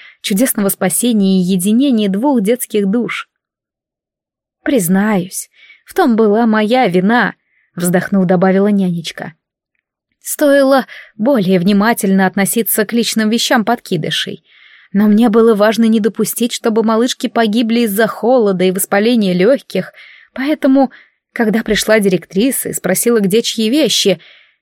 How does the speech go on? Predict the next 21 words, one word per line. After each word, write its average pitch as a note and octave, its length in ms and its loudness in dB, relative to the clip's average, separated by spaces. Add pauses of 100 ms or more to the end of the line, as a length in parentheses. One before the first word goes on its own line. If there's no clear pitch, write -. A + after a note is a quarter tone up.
я B3 320 2
лишь C#4 280 0
указала C4 600 2
на A#3+ 160 2
две G#3+ 220 0
корзинки, A3 680 0
стоявшие G3+ 640 0
рядом, F#3 440 2 (420)
и C4 140 2
честно D4 400 -2
призналась, C4 540 2
что - 200 -4
не D4+ 140 0
запомнила, A#3 840 0
какая G3+ 720 0
от F#3+ 100 -4
какой G3 400 -2
девочки". F#3 760 -6 (800)
Меня, A#3+ 280 4
конечно, F#3+ 480 0
пожурили, E3+ 720 -4